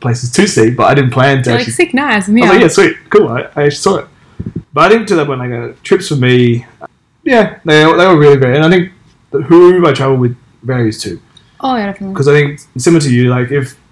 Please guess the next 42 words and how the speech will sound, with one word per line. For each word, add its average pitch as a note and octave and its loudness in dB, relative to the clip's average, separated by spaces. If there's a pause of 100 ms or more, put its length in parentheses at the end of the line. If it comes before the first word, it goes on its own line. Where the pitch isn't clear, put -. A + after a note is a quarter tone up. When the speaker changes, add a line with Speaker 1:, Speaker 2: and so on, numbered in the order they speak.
Speaker 1:
some D#3+ 0
people D3+ 4
are B2 -6
more B2 0
excited B2+ -4
and A#2+ -2
wanna A#2+ -4
plan C#3 -4
for D#3 -6
it, - -14 (960)
I'll C3+ 0
let C3+ 0
them C3 0
plan. C#3+ -2
But C#3+ -2
if D3 -2
there's D3+ 4
something D#3+ 2
I C#3+ 2
wanna B2+ 2
do, C#3+ 0 (100)
I'll B2+ 0
just, B2+ -6
I'll C3 -2
try C3+ 0
and C3 0
make A#2+ -2
sure A#2 -2
we A#2+ 2
can B2+ -4
at B2+ 0
least B2 -4
do B2 -2
that G#2+ -8
thing. - -12 (380)
So C#3+ 4 (180)
I C3 -2
remember C#3+ 0
there C3+ 2
was C3 -2
a C3 -2
trip C#3+ -2